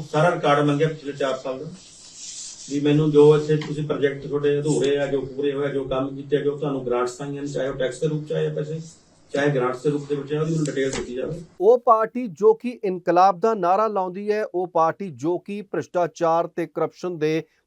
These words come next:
Speaker 2: ਮਾਮਲੇ ਨੂੰ ਲੈ ਕੇ ਜ਼ੀਰੋ ਟੋਲਰੈਂਸ ਨੀਤੀ ਤੇ ਚੱਲਦੀ ਹੈ, ਉਸ ਦੇ ਉੱਪਰ ਇਲਜ਼ਾਮ ਲੱਗਣੇ ਵੀ ਆਪਣੇ ਆਪ ਦੇ ਵਿੱਚ ਇੱਕ ਬਦਲਾਅ ਹੀ ਤਾਂ ਹੈ। ਇਸ ਆਸ ਦੇ ਨਾਲ,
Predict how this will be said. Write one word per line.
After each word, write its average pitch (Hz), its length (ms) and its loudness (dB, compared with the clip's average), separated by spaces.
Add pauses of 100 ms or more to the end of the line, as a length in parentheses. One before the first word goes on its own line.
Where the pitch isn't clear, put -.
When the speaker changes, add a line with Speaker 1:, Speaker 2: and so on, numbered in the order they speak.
Speaker 2:
ਮਾਮਲੇ 156 540 4
ਨੂੰ 208 100 2
ਲੈ 160 160 2
ਕੇ 160 260 -2
ਜ਼ੀਰੋ 185 400 0
ਟੋਲਰੈਂਸ 196 520 -6
ਨੀਤੀ 151 280 -8
ਤੇ 160 120 -8
ਚੱਲਦੀ 147 420 -6
ਹੈ, 160 160 -2 (280)
ਉਸ 127 160 -10
ਦੇ 175 140 -2 (100)
ਉੱਪਰ 170 340 -4 (100)
ਇਲਜ਼ਾਮ 147 540 -4
ਲੱਗਣੇ 151 500 4
ਵੀ 143 200 -4 (460)
ਆਪਣੇ 208 300 -4 (120)
ਆਪ 143 160 -2
ਦੇ 151 120 -8
ਵਿੱਚ 120 240 -10
ਇੱਕ 131 280 -8 (360)
ਬਦਲਾਅ 143 380 2
ਹੀ 151 120 -8
ਤਾਂ 127 160 -8
ਹੈ। 85 220 -16 (440)
ਇਸ 185 260 0 (100)
ਆਸ 143 220 -2
ਦੇ 202 120 0
ਨਾਲ, 196 240 2